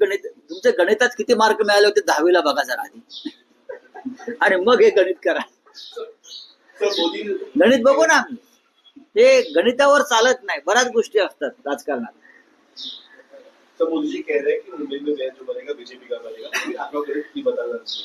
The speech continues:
Speaker 1: अब मोदी जी बोलते हैं कि मेयर बीजेपी का बनेगा, लेकिन कैसे बनेगा ये बोला नहीं मोदी जी। उनके पास बहुमत नहीं है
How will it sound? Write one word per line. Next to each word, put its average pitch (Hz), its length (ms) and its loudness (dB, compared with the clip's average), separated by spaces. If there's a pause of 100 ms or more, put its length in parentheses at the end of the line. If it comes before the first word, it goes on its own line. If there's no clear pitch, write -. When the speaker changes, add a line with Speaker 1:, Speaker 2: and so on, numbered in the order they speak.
(140)
Speaker 1:
अब - 160 -4
मोदी 123 300 2
जी 156 140 4
बोलते 113 300 -4 (120)
हैं 147 160 -6
कि 170 520 -2 (1160)
मेयर 160 260 4
बीजेपी 139 320 0
का 117 160 -6
बनेगा, 92 300 -14 (2250)
लेकिन 175 260 2
कैसे 190 340 4
बनेगा 180 340 -2
ये 156 100 0
बोला 113 260 -10
नहीं - 180 -20
मोदी - 320 -20
जी। - 140 -20 (1400)
उनके 151 260 2
पास - 500 -4 (2250)
बहुमत 180 400 2
नहीं 170 200 0
है - 160 -14